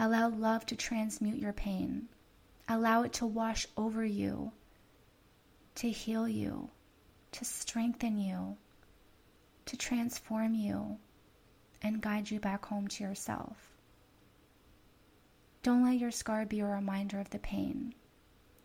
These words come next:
but let it be a reminder of the beauty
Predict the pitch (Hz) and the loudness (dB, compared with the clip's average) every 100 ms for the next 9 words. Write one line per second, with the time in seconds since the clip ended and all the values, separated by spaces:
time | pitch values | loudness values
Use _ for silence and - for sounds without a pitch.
0 | - - - - - - - - 247 240 | -20 -20 -20 -20 -20 -20 -20 0 2 4
1 | 240 262 254 247 233 220 214 220 220 208 | 4 4 4 4 4 2 2 0 -2 -4
2 | 214 202 202 220 208 208 214 | -6 -2 -2 0 -2 -4 -6